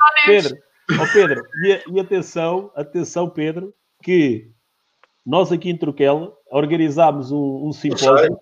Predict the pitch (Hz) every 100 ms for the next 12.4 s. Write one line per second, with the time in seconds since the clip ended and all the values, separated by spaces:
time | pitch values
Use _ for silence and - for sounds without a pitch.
0 | - 120 110 110 123 143 151 160 - 165
1 | 180 214 196 156 165 190 185 180 156 117
2 | - - 143 135 131 139 - 185 226 -
3 | 170 180 190 226 214 190 196 175 156 131
4 | - - _ 147 156 147 127 127 147 190
5 | - _ _ _ _ - 165 190 185 180
6 | 185 - 151 151 165 180 202 - _ _
7 | _ _ 165 165 165 175 160 151 170 180
8 | 208 220 - _ _ _ 165 - 214 202
9 | 214 208 214 214 165 190 _ _ - 190
10 | 190 185 175 - 180 165 170 156 185 180
11 | - 180 185 180 175 175 175 160 135 175
12 | 165 160 151 139